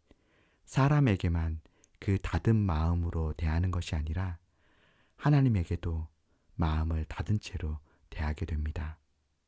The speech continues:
하나님께 마음을 닫으면 안 됩니다. 그러면 마음이 딱딱하게 굳습니다. 하나님을 향한 뜨거웠던 사랑이 식어지게 됩니다. 여러분의 마음이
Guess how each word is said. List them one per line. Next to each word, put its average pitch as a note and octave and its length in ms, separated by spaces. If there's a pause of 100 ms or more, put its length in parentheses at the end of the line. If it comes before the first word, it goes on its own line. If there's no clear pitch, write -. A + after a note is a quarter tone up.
(720)
하나님께 C#3 460
마음을 E2+ 380
닫으면 F2+ 360
안 D2+ 160
됩니다. E2 580 (680)
그러면 F2+ 500 (380)
마음이 E2 480
딱딱하게 A2+ 640
굳습니다. D#2 760 (920)
하나님을 B2+ 460
향한 F#2 380 (440)
뜨거웠던 A2 640
사랑이 E2+ 580 (280)
식어지게 - 600
됩니다. D#2 540 (1120)
여러분의 A2 420
마음이 F2+ 540